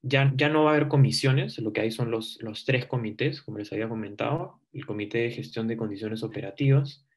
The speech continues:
el Comité de Gestión Pedagógica y el Comité de Gestión del Bienestar. Cada uno de estos tres comités opera sobre,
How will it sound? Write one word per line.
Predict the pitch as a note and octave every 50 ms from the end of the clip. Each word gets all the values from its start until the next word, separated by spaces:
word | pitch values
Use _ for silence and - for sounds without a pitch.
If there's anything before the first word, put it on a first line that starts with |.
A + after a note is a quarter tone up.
| _ _ -
el | - G#2
Comité | - G#2+ G#2 G#2 G#2 - A2+
de | A#2 A2+
Gestión | - G#2 - - A2 G#2+ G#2+
Pedagógica | G#2+ G#2+ G#2 G2 G2+ A#2+ C3+ C#3 C#3+ C3+ C#3 D3 E3 E3 - _ _ _ _ _ _ _ _ _ _ -
y | G#2+ G#2+
el | G2+
Comité | - G#2 G#2 G#2 G2+ A2
de | A2 A2
Gestión | A2 - - - - G#2 G#2
del | G#2+ G#2 G2+
Bienestar. | G2+ G2 F#2+ F#2+ F#2+ - - - G#2 - C#3 - _ _ _ _ _ _ _ _ _ _
Cada | - B2 B2 B2
uno | B2+ C3 C3
de | B2+
estos | C3 - - B2+ B2+ - - _ _ _ _ _ _ _ _ _ _ - - _ -
tres | C3+ C3 C3
comités | C3+ C3+ B2+ A#2 A2 A2+ C3+ D3 C#3 - - - - -
opera | A2 - - A#2 A#2 A#2
sobre, | B2+ - A#2+ A2 G#2+ G#2+ G#2 G#2 G#2+ -